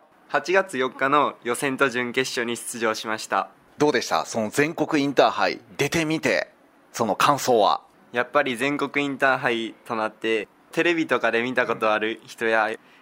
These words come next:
Speaker 1: 全く知らない人もいたんですけど、やっぱり一人一人オーラがあって、ちょっと怖い中で、楽しみもありながら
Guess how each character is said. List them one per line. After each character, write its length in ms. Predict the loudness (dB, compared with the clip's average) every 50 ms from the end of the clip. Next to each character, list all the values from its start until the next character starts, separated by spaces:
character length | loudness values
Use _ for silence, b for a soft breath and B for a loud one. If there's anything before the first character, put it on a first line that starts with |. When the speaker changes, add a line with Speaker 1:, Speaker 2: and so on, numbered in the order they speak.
| b b -6
Speaker 1:
全 360 | -4 -4 -4 -2 2 0 0 2
く 220 | 2 -2 -2 0
知 160 | 0 0 0
ら 120 | 2 2 2
な 120 | 0 -2
い 60 | -2
人 180 | -4 -4 -6 -6
も 120 | -6 -6
い 60 | -6
た 140 | -2 -2 -2
ん 60 | -2
で 100 | -2 -8
す 100 | -8 -8
け 100 | -8 -4
ど、 240 | -4 -2 -2 -4 -6 -10 -12 -8
や 100 | -6 -6
っ 60 | -4 -2
ぱ 140 | -2 -2
り 200 | -2 -2 -6 -10 _ b b b b b
一 220 | b -6 0 0 2
人 120 | 2 2
一 180 | 0 2 2 2
人 200 | 2 0 -8 -12 _ _ _ _ _ _ -4
オ 160 | 0 2 2
ー 40 | 4
ラ 140 | 2 2
が 100 | 2 0
あ 40 | 0
っ 60 | 0
て、 400 | -4 -10 -6 -2 -2 -2 -2 -4 -12 _ _ _ _ -4
ち 80 | -4
ょ 20 | -2
っ 60 | 0
と 120 | 0 -2
怖 220 | 0 2 2 2 2
い 60 | 2
中 280 | 0 -4 -2 -2 -2 -2
で、 300 | -2 -4 -4 -6 -8 -10 _ _ -4
楽 200 | 0 2 2 2
し 120 | 0 0 -4
み 140 | -4 -2 -2
も 300 | 0 2 2 0 0 -4 _ _ -6
あ 80 | -6
り 140 | -4 -4 -2
な 120 | -4 -2 -2
が 120 | 0 2
ら 260 | 2 2 0 0 -4